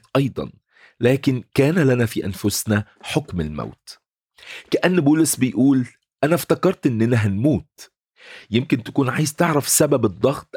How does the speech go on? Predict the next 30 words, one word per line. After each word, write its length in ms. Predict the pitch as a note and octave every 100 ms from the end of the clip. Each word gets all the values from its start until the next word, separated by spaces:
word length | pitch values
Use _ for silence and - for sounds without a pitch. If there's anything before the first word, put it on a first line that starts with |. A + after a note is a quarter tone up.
| -
أو 140 | G#2
الألم 520 | G2+ - D3+ D3+ D3 D#3+ _ _
وليه 260 | A#2 F#3 E3+
في 240 | - D#3
مشاكل 460 | B2 A2 A#2+ A#2 G2+
دلوقتي، 540 | A2 B2+ - - - _ _ _ -
وعايز 320 | E2+ D#3 -
تقول، 380 | - C#3+ C#3+ A#2 _ _ -
"إيه 60 |
اللي 120 | G3 D3
بيحصل 420 | C#3 - B2 G#2
هنا 180 | G2+ E2
يا 100 | D#2+
رب؟" 160 | D#2+ _ _ _ _ - _
الإجابة 500 | C3 C3 C#3+ F3 F#3
اللي 140 | F#3+ F3
لقاها 360 | D#3 - C3+
بولس 480 | A2 A2 A2 A2+ - - _
ممكن 300 | F#3 - E3
تبقى 240 | - -
هي 220 | A#2 A#2 A2+
نفس 320 | D#3 - -
الإجابة 440 | C#3 G#2 A2 G#2+
اللي 100 | G2+
أنت 140 | G2 A2
محتاجها. 500 | - - A#2+ D#2+ D#2 _ _ -
مكتوب، 600 | C3+ - F#3+ D3+ G2 _ _ _ _ _
"لكي"، 720 | B2+ C3+ - E3 C3+ B2+ D3 _ _ _ _
والإجابة 360 | - - F2+
هنا، 280 | E2 G#2 B2